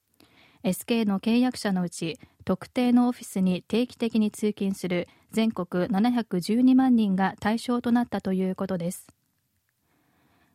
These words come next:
分析の結果、通勤に最も時間がかかる地域は首都圏で、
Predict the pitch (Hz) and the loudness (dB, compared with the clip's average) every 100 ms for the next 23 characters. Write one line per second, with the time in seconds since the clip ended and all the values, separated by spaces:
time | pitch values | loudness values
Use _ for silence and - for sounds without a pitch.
0 | - 208 240 233 226 214 202 185 - 170 | -2 2 2 2 0 0 -2 -10 -6 -8
1 | - _ _ - 233 240 247 233 220 214 | -8 _ _ -2 0 2 2 4 4 2
2 | 220 185 - 262 233 185 175 220 226 226 | 0 -2 2 4 4 0 -2 0 0 -2
3 | 226 208 190 208 196 180 175 170 - - | -4 -4 -4 -6 -6 -4 -2 -2 -6 -6
4 | 226 220 180 170 165 | -4 -2 -4 -4 -6